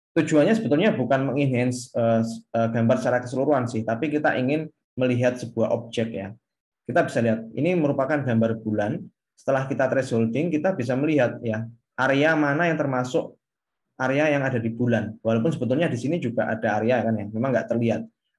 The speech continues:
Tapi suatu ketika misal kita ingin mendeteksi sebuah objek,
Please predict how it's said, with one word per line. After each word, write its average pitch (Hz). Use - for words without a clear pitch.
Tapi 156
suatu 147
ketika 151
misal 160
kita 151
ingin 147
mendeteksi 131
sebuah 110
objek, -